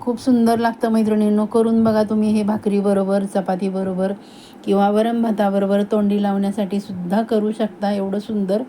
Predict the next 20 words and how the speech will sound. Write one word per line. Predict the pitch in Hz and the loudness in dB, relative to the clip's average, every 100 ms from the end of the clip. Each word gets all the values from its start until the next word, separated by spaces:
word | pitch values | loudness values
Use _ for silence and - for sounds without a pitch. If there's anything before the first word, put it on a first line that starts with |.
| - - - - | -14 -20 -20 -4
त्यानंतर | 196 190 196 208 | 0 2 2 0
आपण | 208 214 214 | 0 0 -2
पाच | 202 226 226 233 | -2 -2 -2 -2
मिनटासाठी | 226 220 214 208 196 214 | 0 2 2 0 -2 -2
पुन्हा | 220 214 240 277 | 0 0 0 -2
झाकण | 214 220 214 220 | -4 -4 -2 -2
ठेवले | 240 208 208 | -2 -2 -2
मंद | 202 202 202 | -2 -2 -2
गॅसवर. | 202 202 - 208 262 - - - - - - 185 | -2 -2 -2 -6 -6 -12 -20 -20 -20 -20 -8 -2
बघू | 196 220 | -2 0
शकता | 240 214 208 | -2 -2 -2
आपण | 202 214 294 294 - - - | -2 0 -2 -4 -14 -20 -8
आपलं, | 160 196 202 220 214 | -6 0 0 2 0
अ, | 202 190 190 185 180 | 2 2 2 2 2
जे | 196 202 202 | 2 2 0
कोबीचं | 196 190 196 196 | 0 0 0 -2
पिठलं | 208 202 208 202 | -2 -2 0 -2
आहे | 196 202 | 0 0
ते | 214 | 0
जवळजवळ | 202 190 185 185 196 208 | 0 2 2 2 2 2